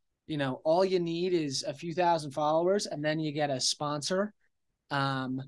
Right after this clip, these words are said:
y-, typically, they'll have three sponsors. The first will be some sort of apparel company, you know, a Gymshark, you know, and you'll wear the Gymshark, you know,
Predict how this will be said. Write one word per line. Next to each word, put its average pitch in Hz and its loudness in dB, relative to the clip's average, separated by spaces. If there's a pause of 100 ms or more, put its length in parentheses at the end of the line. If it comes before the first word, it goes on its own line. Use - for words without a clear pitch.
(600)
y-, 175 -8
typically, 180 0
they'll 156 0
have 151 -2
three 156 -4
sponsors. 156 -6
The 156 -10
first 151 -4
will 160 -2
be 151 -4
some 156 -4
sort 156 -4
of 139 -6
apparel 151 -6
company, 165 -6
you 170 -8
know, 135 -6
a 131 -8
Gymshark, 151 -4 (800)
you 139 -6
know, 127 -4
and 127 -6
you'll 139 -4
wear 139 -2
the 135 -6
Gymshark, 143 -4
you 147 -8
know, 127 -6